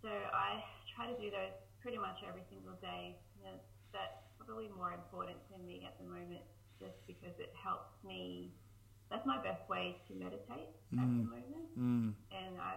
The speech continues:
Speaker 1: I have tried normal meditation
Speaker 2: Mm.
Speaker 1: before and, and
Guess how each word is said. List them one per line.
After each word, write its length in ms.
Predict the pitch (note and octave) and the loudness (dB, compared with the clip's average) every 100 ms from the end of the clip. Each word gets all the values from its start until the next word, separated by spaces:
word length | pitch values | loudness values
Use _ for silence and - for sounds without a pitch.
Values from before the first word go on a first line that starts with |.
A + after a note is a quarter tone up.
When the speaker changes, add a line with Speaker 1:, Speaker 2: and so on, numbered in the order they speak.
| - | 0
Speaker 1:
I 80 | F#3+ | 0
have 220 | G3+ G#3 - - | 2 0 -2 4
tried 380 | E2+ F2 F2 - - - - - - - - - - - - - - - | 8 8 6 2 -6 -14 -18 -18 -16 -18 -18 -18 -18 -16 -16 -16 -16 -8
normal 840 | G3 F#3+ F#3+ F#3 F3+ F3+ E3+ E3 - - - - | -4 4 6 6 6 6 6 2 -2 -10 -16 -10
meditation 960 | G3 F3+ E3+ E3+ F#3 F#3 - F#3+ F3+ F3 | 0 2 4 4 4 4 4 4 4 4
Speaker 2:
Mm. 20 | - | 4
Speaker 1:
before 520 | A2 - E3 E2 E2 | 6 8 6 6 6
and, 200 | E2 E2 | 4 2
and 280 | F2 F2 E3+ | 2 0 0